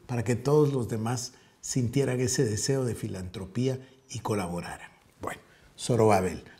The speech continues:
Luego está Esdras, que era sacerdote, recuerda usted. Luego está Malaquías, eh, perdón, Nehemías, disculpe. Pero además está un liderazgo interesante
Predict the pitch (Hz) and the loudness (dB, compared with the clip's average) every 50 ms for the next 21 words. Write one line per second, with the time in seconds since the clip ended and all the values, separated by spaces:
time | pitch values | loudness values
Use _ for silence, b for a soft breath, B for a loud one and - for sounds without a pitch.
0 | b b - 123 143 165 151 151 - 147 123 131 143 147 143 147 - 196 202 208 | b b 0 2 6 6 6 6 6 4 6 8 8 8 8 8 6 6 6 6
1 | - - - - - _ _ _ - 117 98 101 113 107 - 120 107 - 131 - | 2 -4 -12 -18 -20 _ _ _ -4 -2 2 2 2 4 2 0 2 4 4 6
2 | 143 147 185 - - - 107 90 92 90 - 113 110 107 107 113 110 - - 131 | 6 8 6 6 4 2 -4 -6 -6 -4 0 0 2 2 0 -2 -2 0 -2 -2
3 | 101 B B B B B B B B - 127 170 185 185 151 - - 160 160 165 | -2 B B B B B B B B 4 6 10 10 10 8 10 6 8 8 8
4 | 156 147 143 127 - - 226 214 - - - - - _ _ _ _ _ b b | 8 8 6 4 4 2 2 2 2 0 -4 -12 -16 _ _ _ _ _ b b
5 | b b b b b _ _ _ - - 135 127 151 151 - - - 127 127 - | b b b b b _ _ _ -6 -4 -4 -4 -4 -10 -14 -12 -10 -10 -4 4
6 | - 131 131 160 180 139 120 135 147 156 160 151 156 170 180 139 120 113 107 - | 4 8 10 10 10 10 10 10 10 12 12 12 12 12 12 12 12 12 10 6
7 | - 120 - - - 117 95 - - - - b b b b b b b _ 147 | 0 -2 -2 0 -2 -2 -4 -4 -10 -18 -18 b b b b b b b _ 4
8 | 143 135 139 147 135 120 131 139 131 143 175 208 226 269 - - - - - - | 4 8 8 8 8 8 8 8 10 10 12 12 12 12 10 8 2 -2 -8 -12
9 | _ - - _ _ _ - - - - 151 143 - - - - 196 208 226 226 | _ -20 -20 _ _ _ -20 -12 2 4 6 6 6 6 8 10 10 12 12 10
10 | 226 - - - 170 185 220 233 226 214 190 170 139 135 135 120 104 107 120 113 | 8 2 -4 2 8 10 12 12 12 12 10 10 10 10 10 8 8 8 6 6
11 | 110 135 131 120 127 120 - - 165 208 220 220 220 - 240 240 | 6 6 6 6 6 4 4 4 4 4 4 2 2 0 -4 -4